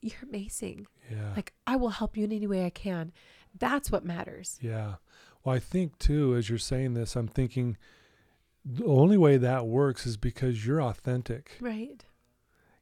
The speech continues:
Speaker 2: You know what I mean? Like, your message is authentic. And if you think about it, what you've been through, and I wouldn't wish that on anyone, but yet because of that,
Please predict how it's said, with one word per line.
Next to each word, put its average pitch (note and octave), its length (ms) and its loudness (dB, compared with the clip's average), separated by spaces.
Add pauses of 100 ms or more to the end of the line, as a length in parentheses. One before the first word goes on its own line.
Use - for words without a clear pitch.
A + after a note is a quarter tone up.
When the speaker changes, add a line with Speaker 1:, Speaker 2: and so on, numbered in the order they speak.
Speaker 2:
You C3+ 60 0
know C#3+ 80 6
what D3 60 6
I C#3 40 4
mean? C#3 300 4 (260)
Like, B2+ 220 0
your C#3+ 240 10
message D3 480 2
is B2 140 2
authentic. A#2+ 840 -2
And C3 360 0
if C#3 240 -2
you C3 80 0
think F#3+ 280 2
about A#2 320 0
it, C#3 160 -6
what D3 220 2
you've C3 220 0
been D3 240 4
through, A#2+ 360 0 (480)
and B2 160 0
I C3 80 -2
wouldn't B2+ 300 4
wish C3 260 2
that C3 140 0
on A2+ 220 -4
anyone, A#2 540 -2 (520)
but C#3+ 140 -2
yet C#3 460 -2 (600)
because F#3+ 540 2
of A2 140 -2
that, G2+ 320 -8